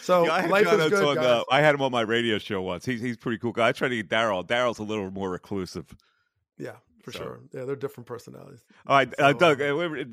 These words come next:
Speaker 2: thank you so much. Uh, we're talking to Doug Glanville, of course. I, I just wanna ask you one last question about the state of baseball because, you know, I look at it now, and I, you know, I was looking at, uh,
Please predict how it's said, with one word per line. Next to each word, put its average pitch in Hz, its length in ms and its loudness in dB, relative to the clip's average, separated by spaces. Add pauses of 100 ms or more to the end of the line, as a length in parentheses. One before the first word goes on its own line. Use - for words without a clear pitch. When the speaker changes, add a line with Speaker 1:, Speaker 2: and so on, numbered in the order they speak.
(100)
Speaker 2:
thank 175 240 0
you 127 60 -6
so 156 160 -4
much. 139 300 -2
Uh, 120 180 -2
we're 120 100 -4
talking 127 180 -2
to 107 60 -8
Doug 110 180 -2
Glanville, 104 320 -2
of - 60 -10
course. 98 200 -10
I, - 220 -2
I 151 80 2
just 190 160 -6
wanna 165 140 -2
ask 135 160 -4
you 127 60 -8
one 123 140 -4
last 117 180 -2
question 110 300 -8
about 95 160 -8
the 90 80 -14
state 107 340 -6
of 82 100 -10
baseball 87 420 -8
because, 82 320 -12
you 107 80 -8
know, 101 80 -4
I 98 80 -2
look 147 220 -8
at 117 160 -2
it - 100 -10
now, 87 380 -8
and 87 100 -18
I, 92 60 -12
you 92 140 -14 (300)
know, 127 60 -8
I 160 80 -2
was 175 140 -6
looking 117 260 -8
at, 95 240 -8
uh, 85 240 -8